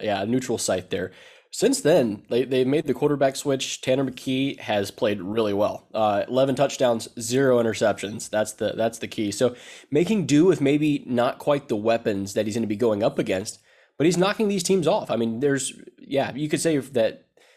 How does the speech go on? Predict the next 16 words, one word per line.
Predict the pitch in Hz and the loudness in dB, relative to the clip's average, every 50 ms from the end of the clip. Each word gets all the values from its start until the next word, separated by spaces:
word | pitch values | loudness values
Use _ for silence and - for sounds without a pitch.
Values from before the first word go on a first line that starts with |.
| _ - | _ -2
that, | - 107 104 104 | 0 2 2 4
um, | 104 104 101 101 95 | 2 2 2 0 0
probably | - 160 165 143 127 | 2 2 2 2 2
U | 139 143 | 0 -2
C | - - 143 | 0 0 0
L | 131 123 127 | 2 2 2
A | 120 117 - - | 2 0 0 -4
and | - - 120 113 117 110 107 101 101 - | -6 -2 0 0 0 0 -2 -6 -8 -8
U | 117 113 113 113 | -4 -2 0 2
S | 107 98 - - | 0 0 -2 -4
C | 117 110 101 | -4 -4 -2
have, | 107 107 101 98 - | -2 -4 -4 -4 -8
have | - - 120 110 | -4 -2 -2 0
much | 117 123 120 156 175 - - - | 0 0 0 0 -2 -2 -4 0
better | - 107 98 95 | 0 0 0 0
weapons, | 95 95 104 - - 107 104 95 - | -2 -2 -4 -4 -8 -12 -12 -12 -16